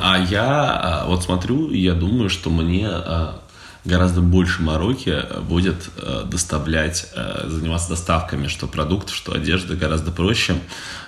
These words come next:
и быстрее, э, ну, спуститься. У нас, у меня есть в моём доме продовольственный магазин, прямо в моём доме.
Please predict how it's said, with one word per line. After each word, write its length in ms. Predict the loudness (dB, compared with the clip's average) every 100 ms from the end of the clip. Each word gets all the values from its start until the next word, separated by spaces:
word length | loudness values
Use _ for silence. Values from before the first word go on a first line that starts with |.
| 0
и 100 | 4
быстрее, 760 | 4 4 2 4 6 6 4
э, 240 | 2 0 0
ну, 120 | 0
спуститься. 520 | 2 0 0 0 0
У 120 | 0
нас, 280 | 0 2 0
у 40 | 2
меня 120 | 2
есть 120 | 2
в 40 | 2
моём 320 | 6 6 6
доме 240 | 6 4
продовольственный 640 | 2 4 4 4 0 -2 0
магазин, 360 | 4 6 6
прямо 320 | 4 4 4 2
в 80 |
моём 260 | 0 0 2
доме. 320 | 0 0 -2